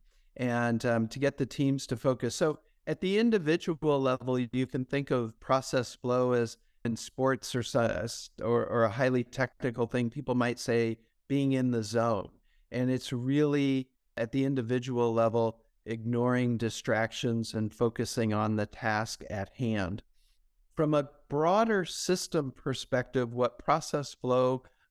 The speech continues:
really allows us to consider is how do all of the different interdependent, but sometimes also independent components of healthcare delivery function together.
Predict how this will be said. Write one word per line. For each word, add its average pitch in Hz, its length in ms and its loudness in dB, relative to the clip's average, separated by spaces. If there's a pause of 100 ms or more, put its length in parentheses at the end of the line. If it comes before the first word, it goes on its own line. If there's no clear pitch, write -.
really 147 840 2 (340)
allows 131 680 2
us 123 360 0
to - 140 -6
consider 120 960 0
is 117 260 -4 (140)
how 196 320 2
do 175 380 0 (460)
all 170 520 4
of 156 320 2
the 131 300 -2 (180)
different 151 680 0 (420)
interdependent, 143 1400 0 (360)
but 123 180 0
sometimes 160 840 -2 (160)
also 131 540 0
independent 139 800 -2
components 135 880 -2 (260)
of 110 160 -4
healthcare 135 560 0
delivery 120 580 2
function 120 680 -2
together. 113 640 0